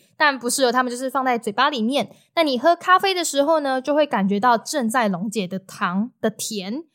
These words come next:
但是呢，你爱怎么喝就怎么喝啦，没有人会管你。你想要放进咖啡里面搅拌溶解后再喝也可以。我只是跟你们分享正确的波士尼亚咖啡喝法。他们的甜点呢，有一种翻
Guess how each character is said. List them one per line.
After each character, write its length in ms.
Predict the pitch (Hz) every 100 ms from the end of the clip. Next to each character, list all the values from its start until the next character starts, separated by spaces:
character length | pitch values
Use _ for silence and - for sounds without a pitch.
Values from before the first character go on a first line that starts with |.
| _ _ _ _
但 180 | 440 440
是 200 | 415 453
呢， 140 | 403 359
你 200 | 320 240
爱 180 | 302
怎 100 | 311
么 80 | 240
喝 140 | 240 269
就 120 | 277
怎 120 | 233
么 80 | 185
喝 180 | 226 226
啦， 160 | 202
没 120 | 190 247
有 100 | 277
人 120 | 208
会 120 | 262
管 280 | - 196 196
你。 180 | 220 - _ -
你 100 | 302
想 140 | 294
要 100 | 269
放 220 | 294 311
进 140 | 302 302
咖 160 | 294
啡 140 | 277 285
里 80 | 240
面 200 | 269 262
搅 160 | 208
拌 240 | 277 254 226
溶 200 | 202 233
解 180 | 220
后 140 | 202 240
再 160 | 226
喝 140 | 226 226
也 120 | 190
可 220 | 190 196
以。 160 | 196 190 _ _ _ _
我 80 | -
只 120 | 285
是 80 | 294
跟 140 | 320
你 40 | 320
们 180 | 254 226
分 200 | 262 262
享 260 | 262 214
正 280 | 202 330 269
确 240 | - 302
的 220 | 233 220 220
波 200 | 294 339
士 160 | 349
尼 120 | 254
亚 140 | 220 196
咖 240 | 254 262
啡 180 | 233 226
喝 220 | 233 208
法。 340 | 202 - 208 _ _ _ _ _ _ _ _ _ _ _
他 100 | 440
们 140 | 523 466
的 60 | 381
甜 280 | - 247 285
点 220 | 302 226
呢， 140 | 226
有 180 | 226 208
一 60 | 254
种 240 | 262 196
翻 400 | - - 277 285